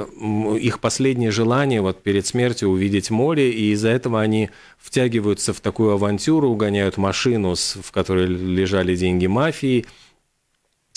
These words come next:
И, э, тоже одна из таких очень, ну, мною любимых картин. Кстати, надо будет её наверняка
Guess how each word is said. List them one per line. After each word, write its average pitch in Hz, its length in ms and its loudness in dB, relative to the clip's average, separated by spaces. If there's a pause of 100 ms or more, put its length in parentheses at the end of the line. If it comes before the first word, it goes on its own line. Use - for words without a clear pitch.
И, 98 460 2
э, 98 500 2 (160)
тоже 117 260 0 (240)
одна 104 280 0
из 104 100 -4
таких 107 320 -4
очень, 104 420 -2
ну, 117 160 0
мною 120 280 2
любимых 113 580 0 (600)
картин. 165 480 0
Кстати, - 340 -4
надо 107 200 0
будет 95 220 0
её 101 80 2
наверняка 98 600 0